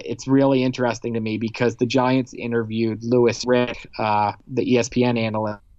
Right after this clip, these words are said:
to be their general manager, and they ended up going with Dave Gettleman instead. And had they hired Louis Riddick, I gotta wonder,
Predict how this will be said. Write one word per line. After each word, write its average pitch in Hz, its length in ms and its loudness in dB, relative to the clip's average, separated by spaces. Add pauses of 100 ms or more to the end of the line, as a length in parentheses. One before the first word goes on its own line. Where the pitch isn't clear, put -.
(180)
to 135 80 -2
be 127 160 4
their 117 140 2
general 113 340 0
manager, 117 500 0
and 110 140 -6
they 113 100 0
ended 120 200 0
up 113 100 -4
going 117 200 0
with 110 120 -4
Dave 110 200 0
Gettleman 117 380 0
instead. 107 560 -4 (460)
And 117 280 -4
had 131 240 2
they 135 140 2
hired 131 460 -2
Louis 123 180 -6
Riddick, 131 300 -2
I 113 120 -4
gotta 117 280 -2
wonder, 117 580 -2